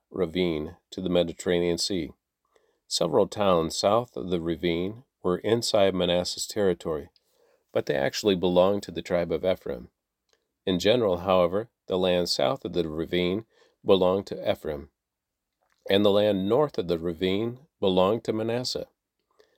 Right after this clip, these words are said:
Manasseh's boundary ran along the northern side of the ravine and ended at the Mediterranean Sea. North of Manasseh was the territory of Asher, and to the east was the territory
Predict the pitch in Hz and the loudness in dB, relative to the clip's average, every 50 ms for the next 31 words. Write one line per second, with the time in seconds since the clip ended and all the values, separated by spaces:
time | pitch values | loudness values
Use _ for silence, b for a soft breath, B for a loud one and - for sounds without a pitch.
0 | b b - 110 101 98 98 95 98 - - 98 85 80 - - 101 120 135 135 | b b 0 2 4 6 6 4 4 2 -2 -4 -4 -2 0 0 2 2 0 -2
1 | 113 92 87 95 104 120 _ _ _ _ - 98 95 98 98 98 98 - - 98 | -2 -2 -2 -2 -4 -8 _ _ _ _ 0 2 2 4 4 2 0 0 0 2
2 | 95 95 92 90 87 87 87 85 85 98 120 131 117 110 98 92 - - - 110 | 2 4 2 2 0 0 0 0 2 2 2 2 2 0 0 0 -2 -4 -4 -4
3 | 107 95 90 87 85 82 80 82 80 78 82 73 80 85 85 90 98 110 b b | -2 -2 -2 -2 -2 -2 -4 -4 -4 -4 -6 -4 -4 -2 -2 -2 -4 -6 b b
4 | b b b b b b b - 104 98 - - - 120 120 113 113 110 104 - | b b b b b b b 0 0 0 0 0 -2 -2 0 -2 -4 -4 -4 -6
5 | - - 98 92 - 87 87 90 87 92 87 - - - 95 90 90 90 87 87 | -4 -4 -4 -2 0 2 2 2 2 2 -2 -6 -4 -4 -2 0 0 0 -2 -2
6 | 87 - - 120 110 92 78 71 - - _ _ _ _ _ _ _ _ _ _ | 0 -2 0 0 -2 -2 -4 -6 -10 -16 _ _ _ _ _ _ _ _ _ _
7 | _ _ _ - 98 101 120 131 - - 107 107 104 104 98 101 107 107 - - | _ _ _ 0 4 4 4 4 2 -2 -2 -2 0 2 2 0 0 -2 -2 -4
8 | 120 117 120 123 - - 98 98 95 - - - - - - 135 135 127 110 - | -4 -4 -6 -6 -6 -4 -2 -2 -2 -2 -4 -6 -6 -4 -2 0 0 0 0 0
9 | - 104 101 104 107 107 101 113 113 110 110 - - - 69 - - _ _ _ | -2 -2 0 0 0 0 -2 -2 -2 -4 -4 -6 -8 -10 -10 -12 -14 _ _ _
10 | _ _ _ _ _ _ _ _ _ - - 113 - 110 98 92 - - 135 131 | _ _ _ _ _ _ _ _ _ -2 -2 -2 0 -2 -4 -4 -4 -2 -2 0
11 | 113 107 - - - - - 95 98 92 - 90 87 - - 107 98 98 98 95 | -2 -2 -4 -8 -10 -6 -4 -2 -2 -2 -2 -4 -4 -2 0 0 2 2 2 0
12 | - - - 101 98 101 107 110 117 | -2 -4 -2 0 0 0 0 -2 -4